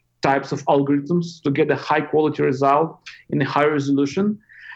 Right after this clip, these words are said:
So basically, it's, it's, it's a lot of technologies involved there. And we have a, like,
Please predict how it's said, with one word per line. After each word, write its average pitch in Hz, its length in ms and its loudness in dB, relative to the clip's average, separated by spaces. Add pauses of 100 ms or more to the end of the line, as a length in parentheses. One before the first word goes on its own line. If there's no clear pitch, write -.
So 175 240 2
basically, 175 380 2
it's, 175 200 -2
it's, 185 240 -4
it's 185 180 0
a 196 40 2
lot 202 100 2
of 175 100 -2
technologies 175 520 2
involved 175 460 2
there. 180 400 2 (480)
And 156 220 2
we 160 160 2
have 165 180 2
a, 156 400 4
like, 135 280 0